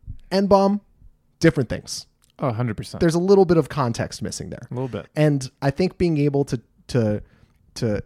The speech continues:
Speaker 1: grasp that, to understand that, one, this is a situation that, like, kinda sort of transcends just these two people having this interaction. And two, regardless of what that context even looks like, they both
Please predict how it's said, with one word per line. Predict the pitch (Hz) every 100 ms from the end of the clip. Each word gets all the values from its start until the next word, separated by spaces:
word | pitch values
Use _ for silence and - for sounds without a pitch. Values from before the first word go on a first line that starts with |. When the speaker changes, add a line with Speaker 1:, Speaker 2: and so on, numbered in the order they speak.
| -
Speaker 1:
grasp | - 110 110 117 151 - - - _ -
that, | 160 180 -
to | - - -
understand | 135 135 - 123 123 123
that, | 110 - _ _ _
one, | 110 113 131 143
this | 127 123
is | 117
a |
situation | 110 123 - 110 107 - 107
that, | 101
like, | 104 98 - _ _ _ _ _ _ _ _ _ _ _ _ _
kinda | 143 127
sort | 113 120
of | 104
transcends | - 104 - 101 104
just | - 104 -
these | 104
two | - 110
people | 98 107 113 110
having | 107 101
this | 101 104
interaction. | 101 95 98 - 127 147 - _ _ _ _ _
And | 113 107
two, | - 180 135 113 117 _ _ _ _ _ _ - 101
regardless | 117 123 123 139 135 123
of | 113 98
what | 104 98 117 139 117
that | 117 113
context | - 127 123 127 -
even | 107 104
looks | 131 -
like, | 117 104 -
they | 104 110
both | 101 110 92 _